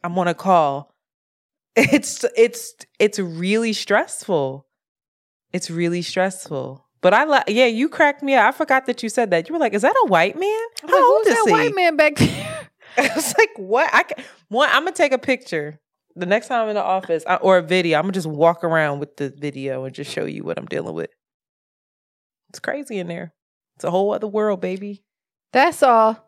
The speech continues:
Speaker 2: So maybe because I'm not as delusional, I won't be as crazy on here. I, but, uh,
Speaker 1: No, we need it.
Speaker 2: <laughs>
Speaker 1: These last couple of episodes been
Speaker 2: I'm
Speaker 1: Yeah.
Speaker 2: sorry. I was like, "Oh, Shanti, you got some, you got work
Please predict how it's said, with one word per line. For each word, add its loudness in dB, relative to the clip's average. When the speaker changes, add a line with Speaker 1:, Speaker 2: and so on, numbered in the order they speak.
Speaker 2:
So 4
maybe 4
because 0
I'm 2
not 4
as 0
delusional, 0
I 2
won't -2
be 2
as -2
crazy 0
on 0
here. -2
I, 0
but, 0
uh, 0
Speaker 1:
No, 2
we -4
need 0
it. 2
Speaker 2:
<laughs> -14
Speaker 1:
These 0
last 4
couple 2
of 8
episodes 2
been -2
Speaker 2:
I'm 0
Speaker 1:
Yeah. -20
Speaker 2:
sorry. 4
I 0
was -2
like, 4
"Oh, 0
Shanti, -2
you 0
got 2
some, 2
you -2
got 4
work 6